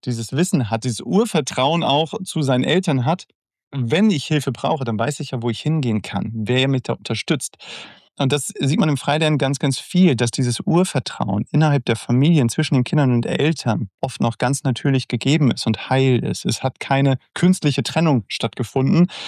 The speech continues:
die viele Stunden des Tages umfasst, wo das Kind raus musste aufgrund der Schulpflicht in das System, sondern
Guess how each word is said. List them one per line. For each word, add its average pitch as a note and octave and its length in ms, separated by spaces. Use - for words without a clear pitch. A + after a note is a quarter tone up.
die C#3+ 280
viele C#3+ 240
Stunden C#3+ 260
des A2+ 120
Tages C3+ 340
umfasst, A#2 500
wo A#2+ 80
das A2 160
Kind - 240
raus B2+ 300
musste B2+ 500
aufgrund C3 520
der A#2+ 80
Schulpflicht B2+ 520
in B2 120
das A#2 100
System, B2+ 400
sondern B2+ 360